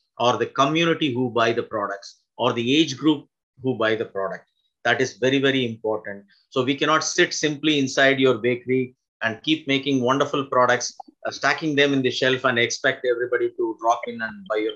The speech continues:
product. Probably that happens in a place where there is no much competition, or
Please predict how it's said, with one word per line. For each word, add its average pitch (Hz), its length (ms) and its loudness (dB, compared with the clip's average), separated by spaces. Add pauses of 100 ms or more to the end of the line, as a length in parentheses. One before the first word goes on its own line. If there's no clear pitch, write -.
product. 104 260 -10 (260)
Probably 190 320 4
that 175 380 2
happens 208 540 2
in 190 100 2
a 156 180 -4
place 170 400 2 (340)
where 147 200 4
there 143 200 4
is 143 220 -2
no 135 180 2
much 165 280 -2
competition, 139 680 -2
or 127 260 4